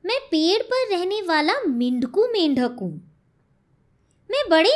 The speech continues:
नीले समुद्र को खोज रहा हूँ," मिंडकू ने कहा।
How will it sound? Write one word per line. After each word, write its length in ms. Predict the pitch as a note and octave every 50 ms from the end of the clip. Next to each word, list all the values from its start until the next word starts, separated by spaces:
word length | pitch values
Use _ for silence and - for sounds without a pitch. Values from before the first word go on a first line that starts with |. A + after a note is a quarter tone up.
| D5 A4
नीले 300 | E4+ D#4+ D#4+ F4 B4 C#5+
समुद्र 460 | C#5 - G4 F4 E4+ E4 - E4+ E4+ E4+
को 120 | F4 B4+
खोज 460 | C#5+ - - - A#4 B4+ C5+ D5 C5+ G4+
रहा 280 | D#4+ C#4+ A#3+ A3+ A#3+ A3
हूँ," 220 | G3+ F3 F#3 D#3+ D#3 F3 - - - _ _ _ _ _ _ _ _ _ _ _ _ _ _ _ -
मिंडकू 500 | F4+ F#4+ G4+ G4 G4 F4 - - D#4+ D#4
ने 160 | D4 C#4+ C4+
कहा। 300 | C4+ C4+ B3+ A3 A3 A3+